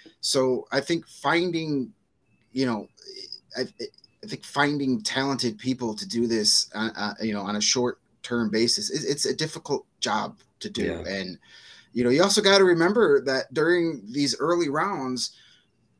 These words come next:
Speaker 1: all sixteen of these teams also have their local broadcasts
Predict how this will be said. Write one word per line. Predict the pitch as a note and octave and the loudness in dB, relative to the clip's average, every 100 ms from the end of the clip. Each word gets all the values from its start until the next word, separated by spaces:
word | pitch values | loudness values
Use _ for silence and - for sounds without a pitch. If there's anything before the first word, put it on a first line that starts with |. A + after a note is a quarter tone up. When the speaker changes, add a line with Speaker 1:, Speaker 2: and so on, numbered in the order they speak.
| _ _ | _ _
Speaker 1:
all | D3+ F#3 G#3 | 2 2 2
sixteen | - G#3 - G3 F#3+ | 0 2 0 0 0
of | E3+ | -2
these | D#3+ | -2
teams | - F3+ E3 - | -2 0 -2 -2
also | D3+ F#3+ F#3+ | -2 -2 -2
have | E3+ E3+ | -2 -2
their | D3 C#3+ | 0 0
local | B2 D#3 G#3+ A3 | 0 -2 0 -4
broadcasts | A#2+ G#2+ G2+ - F#2+ D#2+ - - | -2 -4 -4 -6 -6 0 0 0